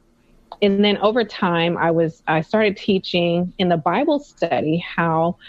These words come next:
we needed to allow the Spirit to lead us in terms of our voting. And we needed to be conscious of, um,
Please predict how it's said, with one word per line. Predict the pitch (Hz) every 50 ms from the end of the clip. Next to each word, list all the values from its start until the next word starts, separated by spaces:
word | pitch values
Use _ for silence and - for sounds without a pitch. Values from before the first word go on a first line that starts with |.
| - - - - - - -
we | - 202 208
needed | 208 208 214 220 226 233 226 - - - - -
to | 214 202 185 175 170 170 -
allow | - 170 170 170 175 175 175
the | 170
Spirit | 170 - - - 185 175 175 175 180 180 180 -
to | - - 175 165
lead | 156 170 175 180 175
us | 165 160 -
in | 175 165
terms | 156 - - 170 170 170 175 175
of | - 165 160
our | 170 165 165 170
voting. | 160 165 180 185 190 156 127 113 131 180 - _ _ _ _ _ _ _ _ _ _ _ _ _ - - - -
And | 190 190
we | 190
needed | 190 196 196 196 196 196
to | - 185
be | 180 180
conscious | 170 - - 202 185 190 196 - 190 185 - - -
of, | 175 170 165 165 165 165 175 165 - - -
um, | 175 165 160 147 135 143 170 202